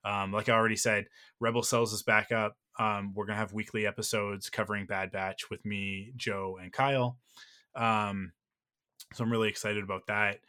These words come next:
And, uh, and, and yeah, I also, every two weeks, I, uh, put out an episode of Off the Record, which is the Patreon exclusive podcast. It's just me. It's just a solo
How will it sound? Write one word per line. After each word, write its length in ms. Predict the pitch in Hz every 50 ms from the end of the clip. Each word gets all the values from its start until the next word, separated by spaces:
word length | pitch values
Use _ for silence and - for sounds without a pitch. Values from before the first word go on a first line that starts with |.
| - - - - - _ _ -
And, 400 | - 123 120 123 123 127 123 123
uh, 360 | 131 120 123 123 123 123 123 120 -
and, 500 | 120 127 131 131 131 131 131 131 127 - -
and 240 | 127 127 127 127 120
yeah, 160 | 143 151 127
I 160 | 117 113 117 120
also, 360 | 117 120 131 127 - 127 113
every 400 | 110 113 117 113 117 120 113 110
two 260 | - - - 131 120 110
weeks, 400 | 113 110 107 - - - - - -
I, 580 | 120 110 104 104 104 104 104 101 101 101 104 113 120
uh, 160 | 110 104 98
put 200 | - - 120 113
out 200 | 110 101 104 107 120
an 120 | 113 107
episode 600 | 107 104 - 113 107 - - 104 101 98 98 95 - _ - - - - _ -
of 340 | 117 113 107 101 98 92 104
Off 260 | 104 107 110 - -
the 80 | 113 104
Record, 520 | 107 107 104 - - 107 101 104 104 101 107
which 220 | 110 107 - -
is 140 | 107 95 -
the 80 | - 101
Patreon 420 | - 107 104 - - 104 101 98
exclusive 560 | 95 - - - - 135 127 - - 110 - _
podcast. 640 | - 110 107 107 - - 107 104 104 - - - -
It's 140 | 101 - -
just 240 | - 123 113 -
me. 260 | 104 101 98 98 95 92 _ -
It's 140 | 95 -
just 180 | - 104 - -
a 40 | 107
solo 360 | - - 107 98 98 95 92